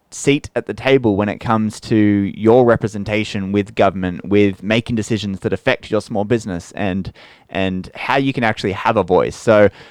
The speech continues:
uh, we spoke about a similar topic today on, on your show, um, but I, I think just to keep them slightly different, um, what, what would be good to chat about now is just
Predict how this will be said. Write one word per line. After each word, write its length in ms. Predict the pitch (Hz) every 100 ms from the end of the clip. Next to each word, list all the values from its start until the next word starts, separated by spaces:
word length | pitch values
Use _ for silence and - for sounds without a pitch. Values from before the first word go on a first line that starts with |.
| - -
uh, 300 | 104 104 101
we 100 | 123
spoke 260 | - 165 165
about 160 | 135
a 60 | 104
similar 380 | - 143 127 110
topic 520 | 117 107 101 95 -
today 320 | - 104 98
on, 120 | 92 -
on 160 | 104 101
your 240 | 104 113
show, 380 | - 87 55 69 - _ -
um, 460 | 107 104 101 101 -
but 120 | 117 131
I, 240 | - 123 -
I 100 | 120
think 460 | - 151 127 - _ _ _ _ _
just 180 | 160 -
to 60 | -
keep 240 | 139 -
them 180 | 104 98
slightly 400 | - 113 113 98
different, 500 | 104 123 107 65 - -
um, 520 | 104 101 95 95 -
what, 400 | 101 120 - -
what 260 | - 131 - -
would 160 | 123
be 80 | 107
good 240 | 101 143 151
to 80 |
chat 180 | 123 117
about 220 | 95 90
now 260 | 90 110 113
is 140 | 98
just 200 | 117 107